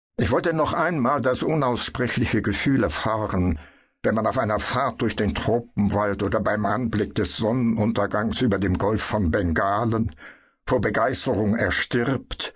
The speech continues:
und sich gleichzeitig nach der Heimat sehnt. Ich träumte von Bergen, Frauen, Musik, und neugierig wie ein kleiner Junge betrachtete ich die Gesichter, horchte auf die Stimmen.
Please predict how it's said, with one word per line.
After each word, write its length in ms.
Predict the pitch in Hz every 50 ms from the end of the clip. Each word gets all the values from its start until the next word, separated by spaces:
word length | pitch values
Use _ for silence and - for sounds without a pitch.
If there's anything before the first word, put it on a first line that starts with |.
| _ _ _ _ -
und 160 | 120 117 -
sich 180 | 107 107 -
gleichzeitig 720 | - 117 107 98 104 - - - 110 98 101 - 107 95 -
nach 220 | 110 101 98 85 -
der 240 | - 117 101 90
Heimat 500 | 104 104 - 65 76 76 76 - - - - - _ -
sehnt. 680 | - 76 85 92 85 67 62 60 67 73 - - - - - _ _ _ _ _ _ _ _ _ _ _ _ _ _ -
Ich 160 | 98 92 -
träumte 400 | - 131 120 120 117 - 127 110
von 260 | - - 101 95 87
Bergen, 800 | 90 107 113 123 127 139 156 147 - 156 165 165 151 143 139 -
Frauen, 920 | - - - - 101 101 113 131 139 139 135 135 139 135 - - 127 117 110
Musik, 840 | 73 90 101 90 80 95 107 131 139 - - - _ - - - - - - - - - _ _ _ _ _
und 220 | - - - 196 208
neugierig 640 | - - 151 165 165 - 147 139 139 123 123 - 160
wie 100 | 147 120
ein 160 | 117 113 104
kleiner 380 | - 117 123 117 120 113 101
Junge 280 | 101 95 113 110 131 131
betrachtete 680 | 127 113 - - - 110 98 - - - 127 120 - 104
ich 200 | - - - -
die 160 | - 120 -
Gesichter, 800 | - 104 98 - 98 92 - - - - - - 82 78 78 76 - - - - _ _ _ - -
horchte 760 | - 107 110 104 117 113 - - - - 113 - - 87 78 73 - _ _ _ _ _ _ _ _ -
auf 180 | 101 98 -
die 120 | - 120 104
Stimmen. 500 | - - - - 80 67 58 71 71